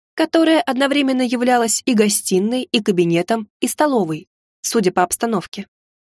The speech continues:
Круглый обеденный столик и два стула занимали эркер с окном. Справа от него секретер, сейчас закрытый.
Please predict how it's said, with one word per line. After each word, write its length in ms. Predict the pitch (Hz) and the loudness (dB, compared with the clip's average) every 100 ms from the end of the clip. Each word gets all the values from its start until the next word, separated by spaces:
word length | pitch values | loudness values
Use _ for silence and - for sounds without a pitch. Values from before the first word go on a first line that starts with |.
| _ - | _ -2
Круглый 380 | 302 262 262 | 0 2 0
обеденный 580 | 240 233 214 240 233 240 | 0 0 0 0 0 0
столик 420 | 233 254 240 226 | -2 0 0 0
и 140 | - 233 | -2 -2
два 200 | 220 233 | 0 0
стула 360 | - 311 262 | 0 0 0
занимали 480 | 202 214 226 233 220 - | 2 2 2 0 0 0
эркер 300 | 285 294 - | -2 -2 -4
с 100 | - | -4
окном. 400 | 262 214 170 165 _ _ _ _ _ | -2 -4 -6 -12 _ _ _ _ _
Справа 440 | - - 320 320 320 | -10 0 2 4 2
от 100 | 302 | 2
него 240 | 285 285 | 0 0
секретер, 520 | - 254 240 214 294 | 0 -2 -4 -2 -2
сейчас 400 | 320 247 - 233 | 0 -2 2 0
закрытый. 580 | 226 254 214 180 175 - | 0 -2 -2 -2 -6 -12